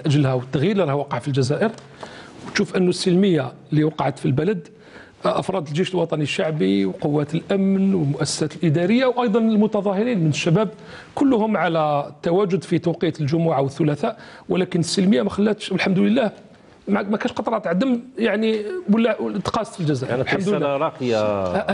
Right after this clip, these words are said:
Speaker 1: ه-، هذا، هذا صنع-، صنعته، صنعته هذا ال-، هذا الجموع الكبيرة من الشباب اللي راهي رافع. حتى، حتى في، حتى، حتى لما تنطلق في بعض الأحيان حملات على الفيسبوك، تجد أيضًا الشباب هم الذين يتدخلون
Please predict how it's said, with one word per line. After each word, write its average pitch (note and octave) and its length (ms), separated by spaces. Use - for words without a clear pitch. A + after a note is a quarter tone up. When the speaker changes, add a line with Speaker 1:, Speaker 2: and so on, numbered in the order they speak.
Speaker 1:
ه-، G#3 280
هذا، F#3 280
هذا D#3+ 380
صنع-، - 260
صنعته، E3 540
صنعته D3+ 540
هذا D3+ 140
ال-، D3 200
هذا C#3+ 180
الجموع D3+ 560
الكبيرة F3 380
من C4 60
الشباب F#3+ 440
اللي F3 120
راهي D3 160
رافع. B2+ 280
حتى، - 300
حتى - 280
في، - 140
حتى، A3 400
حتى - 260
لما C#4+ 220
تنطلق B3 380
في - 80
بعض F#3+ 140
الأحيان A3 260
حملات G3+ 440
على D#3+ 80
الفيسبوك، C#3+ 480
تجد G#3+ 260
أيضًا A#3+ 180
الشباب G#3+ 380
هم B3 100
الذين A#3 200
يتدخلون A3 640